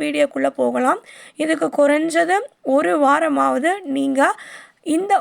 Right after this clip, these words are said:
வத்தலுக்காக நீங்க செலவிடணும். ஒரு வாரத்துல முதல்ல மூணு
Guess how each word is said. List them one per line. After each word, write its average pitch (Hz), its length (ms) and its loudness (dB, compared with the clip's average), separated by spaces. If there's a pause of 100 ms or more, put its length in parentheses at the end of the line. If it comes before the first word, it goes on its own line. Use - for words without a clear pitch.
வத்தலுக்காக 285 760 0 (320)
நீங்க 262 180 -4 (100)
செலவிடணும். 269 640 0 (440)
ஒரு 330 240 0 (120)
வாரத்துல 294 460 0 (440)
முதல்ல 311 420 0 (300)
மூணு 339 260 -2